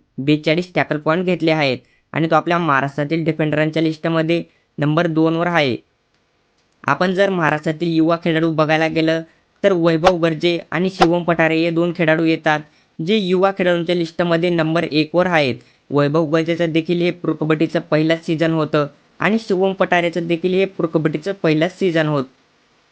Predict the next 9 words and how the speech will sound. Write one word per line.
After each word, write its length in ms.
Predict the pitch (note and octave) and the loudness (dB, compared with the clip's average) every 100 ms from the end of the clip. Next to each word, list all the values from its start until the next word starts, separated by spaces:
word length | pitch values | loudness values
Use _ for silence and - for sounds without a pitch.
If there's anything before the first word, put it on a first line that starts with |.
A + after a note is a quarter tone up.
| _ _ _ _ - | _ _ _ _ -2
महाराष्ट्रातील 580 | D3 D3 D3+ D#3 E3 E3 | 0 0 0 -2 -2 -2
डिफेंडरांच्या 580 | E3+ E3 D#3 D#3 D#3+ F3 | 0 0 2 0 0 -2
लिस्टमध्ये 640 | E3 - E3+ E3 E3 D#3+ - _ - | -2 -2 0 2 0 -2 -8 _ -4
नंबर 300 | C#3+ D#3 D#3+ | 0 2 2
एकवर 320 | E3 E3+ E3+ | 0 0 0
येतो, 400 | E3 E3 D#3+ - _ _ - | 2 0 0 -6 _ _ -2
तो 80 | F#3 | 0
म्हणजे 400 | F3+ E3+ F3+ F#3+ | 0 0 -2 -4
बेंगॉलवारीचा 1000 | - D3 C#3+ D3 D#3 D#3+ D#3+ D#3+ F3 D#3+ | -6 -2 0 2 0 0 -2 -2 -2 -2